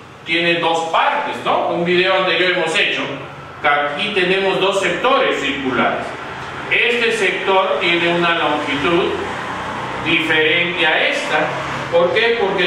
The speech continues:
tienen diferente ángulo como diferente radio. Entonces vamos a colocar longitud uno y longitud dos, que nos dice que la longitud total va a ser la longitud uno más la longitud dos.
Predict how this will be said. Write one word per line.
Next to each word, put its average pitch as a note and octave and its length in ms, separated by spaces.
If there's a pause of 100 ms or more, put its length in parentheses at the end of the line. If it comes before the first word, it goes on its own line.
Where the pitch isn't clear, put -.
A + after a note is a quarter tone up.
tienen F#3 400
diferente E3+ 840
ángulo E3+ 440
como D3+ 260
diferente B2+ 640
radio. - 460 (400)
Entonces G#3+ 460
vamos G#3+ 240
a G#3 140
colocar E3+ 420
longitud C4+ 680
uno A#3+ 600
y D4+ 60
longitud C#3+ 880 (400)
dos, - 240 (140)
que D#3 140
nos F3 200
dice E3 580 (120)
que D#3 160
la D#3+ 160
longitud F3 580
total G#3 460
va D#3+ 100
a D#3 60
ser F3+ 260
la E3 120
longitud E3 840
uno E3+ 240
más D3 280
la D3 180
longitud D#3 680
dos. - 20